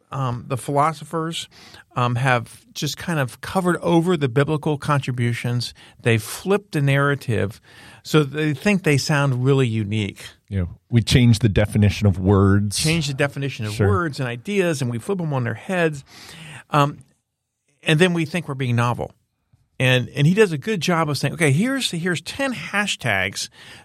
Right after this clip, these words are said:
Speaker 1: drawing on a contemporary phenomena in and of itself."
Speaker 2: Sure. Yep. <laughs>
Speaker 1: And here's ten hashtags that, that capture this idea of self-worship.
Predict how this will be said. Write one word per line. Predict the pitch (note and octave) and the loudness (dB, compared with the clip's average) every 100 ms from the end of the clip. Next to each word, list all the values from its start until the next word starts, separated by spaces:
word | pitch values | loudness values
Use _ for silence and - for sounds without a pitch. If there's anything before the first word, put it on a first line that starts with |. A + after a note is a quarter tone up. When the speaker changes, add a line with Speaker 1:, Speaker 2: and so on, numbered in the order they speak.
| - | -4
Speaker 1:
drawing | D3 C#3 C3+ C3 - | 2 2 2 -4 -8
on | B2 A#2+ A#2 A2 A2 _ | -4 -2 -2 -4 -8 _
a | A2 | -8
contemporary | - A2+ F#3 D3+ C#3 | -2 0 2 2 2
phenomena | A#2+ B2 A#2+ A#2+ A#2+ G#2+ | 2 2 2 4 2 0
in | C3 C3 | 0 2
and | B2 A#2 | 4 2
of | A2+ | 2
itself." | A2+ - - - D#3 F2 C#2 - - _ | -2 -2 -4 2 4 2 -4 -16 -20 _
Speaker 2:
Sure. | - A#2+ F#2 - | -2 0 0 4
Yep. | G2+ A#2 - - | 4 6 2 4
<laughs> | - - - G#3 - | 4 4 0 0 -10
Speaker 1:
And | - E3+ E3+ F#3 | -2 0 0 -2
here's | A3 A#3+ | -4 -4
ten | - C4 | -4 -6
hashtags | G3 A3+ - E3+ C#3+ - | -4 -6 -6 -4 -4 -2
that, | D#3 - _ - | -2 -2 _ -8
that | C#3 - | -8 -8
capture | - D#3+ D#3 A3+ G3 - F3 D3 D3 C3+ C3 - _ - - - | -12 -8 -4 -2 -4 -6 -4 0 2 2 0 -6 _ -20 -14 -2
this | D3+ C#3+ | -2 -2
idea | D3+ C#3+ B2+ E3 F3+ E3+ | -4 -4 -2 0 0 0
of | C3 A#2+ | -6 -10
self-worship. | - D3 C3 - A#2+ A#2+ A#2+ - G2+ - | -6 -6 -6 -8 -6 -2 -2 -4 -10 -12